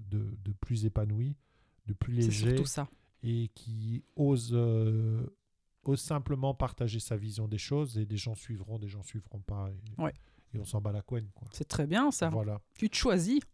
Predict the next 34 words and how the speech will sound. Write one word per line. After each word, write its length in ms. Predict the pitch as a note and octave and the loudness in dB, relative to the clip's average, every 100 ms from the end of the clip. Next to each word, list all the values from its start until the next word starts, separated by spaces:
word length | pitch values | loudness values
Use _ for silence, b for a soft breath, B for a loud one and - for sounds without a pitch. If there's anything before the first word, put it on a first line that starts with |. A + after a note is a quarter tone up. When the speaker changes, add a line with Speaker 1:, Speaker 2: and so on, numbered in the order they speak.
| - | -8
Speaker 1:
Voilà. 540 | A2 C3+ C3+ B2+ B2 - _ _ | 0 4 6 4 0 -6 _ _
Donc, 200 | A2+ A#2+ - _ | -6 -6 -8 _
qui 220 | - B3+ A#3 | -4 -2 0
suis-je 320 | - A3 D#3 | -2 0 0
en 80 | B2+ | 0
train 240 | - E3+ | 0 0
de 80 | A#2 | 0
devenir ? 720 | A2+ D3+ B2+ A#2 A2 G#2+ - | 2 2 2 0 0 -2 -4
Qu'êtes-vous 380 | - G#3+ D#3 F3+ | -4 -4 -2 -6
en 100 | C#3+ | -6
train 240 | - D3+ | -6 -6
de 80 | B2 | -6
devenir ? 680 | G#2+ C#3 A2 G#2+ G2 G2 F#2+ F#2 G2 G2+ G2 | -2 -2 0 0 0 -2 -2 -6 -8 -8 -8
Question 220 | - - G#3+ | -8 0 2
Speaker 2:
Ouais, 60 | D3+ | 6
Speaker 1:
numéro 160 | F3 | 6
Speaker 2:
posez-vous 520 | C4+ C#4+ A#3+ G3 G#3+ A#3+ | 6 6 6 6 4 4
Speaker 1:
six. 20 | G3+ | 4
Speaker 2:
vraiment 300 | G#3 F#3+ G3 | 4 4 2
sur 160 | - | 0
cette 180 | G3+ - | 0 2
question, 320 | F#3 - G#3 | 0 0 -2
c'est 140 | - F#3 | 0 2
hyper 240 | - F3 | 4 2
intéressant. 540 | F3 E3+ E3+ - D#3+ - - - | 0 0 -2 -2 -6 -8 -20 -10
Speaker 1:
Alors, 360 | C3 B2+ A2 - | 0 2 2 2
thématique 500 | E3 E3 D#3+ A3 - | 2 2 0 -4 -2
numéro 320 | D3+ D3+ A2+ | 2 4 4
sept, 500 | - - A2+ - - A2+ | 2 0 -2 -4 -6 -2
la 160 | A#2 | 0
puissance 500 | - F3 - G#3 G#3 | 0 0 0 -2 0
de 80 | D#3 | 2
la 120 | A#2+ | 2
communication. 800 | - F#3 E3+ D3+ - A#2+ - G#2+ | 2 0 2 0 0 -2 -2 -6